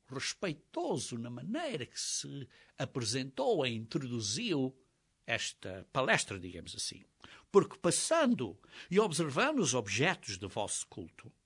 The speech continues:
sim, vi estes objetos do vosso culto, estas estátuas todas, estas imagens, estes ídolos. Encontrei também um altar no qual está escrito,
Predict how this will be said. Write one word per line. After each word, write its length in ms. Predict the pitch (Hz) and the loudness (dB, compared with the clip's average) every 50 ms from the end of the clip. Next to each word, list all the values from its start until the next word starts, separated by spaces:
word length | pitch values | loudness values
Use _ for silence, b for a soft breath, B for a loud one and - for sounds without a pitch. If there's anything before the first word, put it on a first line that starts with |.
| _ _ _ _ _ _ _ _ _ _ _ _ _ _ | _ _ _ _ _ _ _ _ _ _ _ _ _ _
sim, 260 | - - 392 370 - 98 | -14 -12 -12 -10 -10 -10
vi 300 | 92 98 - 214 151 104 | -8 -6 -6 -6 -6 -8
estes 300 | 87 - - - - 104 | -8 -10 -12 -12 -12 -12
objetos 580 | 92 87 - - 104 107 - - - - - - | -12 -12 -10 -8 -6 -6 -8 -8 -14 -20 -20 -20
do 80 | - | -20
vosso 300 | - 85 78 - - - | -18 -18 -18 -18 -18 -20
culto, 240 | - - - - - | -20 -20 -20 -18 -16
estas 260 | 98 - - - - | -16 -16 -12 -12 -10
estátuas 600 | - - _ - 123 117 - - - 131 - - | -10 -10 _ -12 -14 -14 -14 -18 -18 -16 -16 -16
todas, 420 | - - - - - _ - - - | -16 -16 -18 -18 -20 _ -20 -20 -18
estas 320 | - - - 101 95 113 | -18 -16 -14 -14 -14 -14
imagens, 580 | 113 117 139 - 120 - - - - - - - | -14 -12 -12 -12 -12 -12 -14 -16 -18 -18 -16 -16
estes 260 | - - - - - - | -16 -14 -14 -14 -14 -12
ídolos. 580 | 160 123 - - 107 - - - - - - _ _ _ _ _ _ _ _ _ _ _ _ _ _ _ _ _ _ _ _ _ _ - B B B B B B B | -12 -12 -14 -16 -20 -20 -20 -20 -20 -20 -20 _ _ _ _ _ _ _ _ _ _ _ _ _ _ _ _ _ _ _ _ _ _ -20 B B B B B B B
Encontrei 580 | 175 170 165 226 233 214 190 - 262 370 359 - | 2 2 4 2 0 0 0 0 0 2 0 0
também 440 | - 262 254 233 247 240 247 240 254 | -2 -4 -2 0 0 2 2 2 2
um 200 | 311 339 330 269 | 2 2 4 2
altar 600 | 226 - - - - - 139 101 95 101 - - _ _ _ _ _ _ _ _ _ _ _ _ _ _ _ _ _ _ _ - B B B B B B | 2 0 -2 0 2 4 4 4 2 0 -6 -10 _ _ _ _ _ _ _ _ _ _ _ _ _ _ _ _ _ _ _ -20 B B B B B B
no 160 | 170 190 190 | 2 2 2
qual 240 | 190 220 233 254 247 | 2 2 2 2 2
está 260 | - - - 208 196 | 0 0 -2 -2 -2
escrito, 680 | - - - - 180 190 139 - - - - 73 - | 0 0 -2 -2 -4 -6 -6 -8 -8 -12 -16 -16 -18